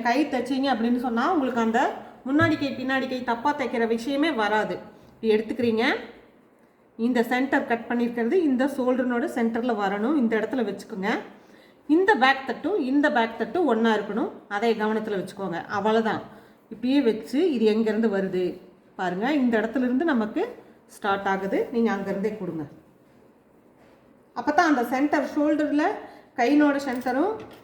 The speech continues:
ஷோல்டர்னோட சென்டரும் கரெக்டான இடத்துல பர்ஃபெக்டா பொருந்தி இருக்கும். இப்போ நான் இதையும் இழுத்து பிடிக்க போறதில்ல, இதையும் இழுத்து பிடிக்க போறதில்ல. உங்களுக்கு நார்மலா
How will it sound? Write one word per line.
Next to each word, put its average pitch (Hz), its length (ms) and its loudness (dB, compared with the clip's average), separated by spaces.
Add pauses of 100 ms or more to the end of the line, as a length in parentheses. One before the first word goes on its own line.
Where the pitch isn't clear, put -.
(260)
ஷோல்டர்னோட 302 540 4
சென்டரும் 262 380 -2
கரெக்டான 269 400 0 (100)
இடத்துல 240 260 -2 (440)
பர்ஃபெக்டா 269 420 0 (100)
பொருந்தி 254 360 0
இருக்கும். - 260 -8 (720)
இப்போ - 120 -2 (120)
நான் 254 280 0
இதையும் 320 300 2
இழுத்து 285 260 2
பிடிக்க 247 200 -6 (100)
போறதில்ல, 226 360 -2 (140)
இதையும் 294 260 0
இழுத்து 247 220 -2
பிடிக்க 220 220 -6
போறதில்ல. 202 360 0
உங்களுக்கு 262 280 0 (100)
நார்மலா 294 500 4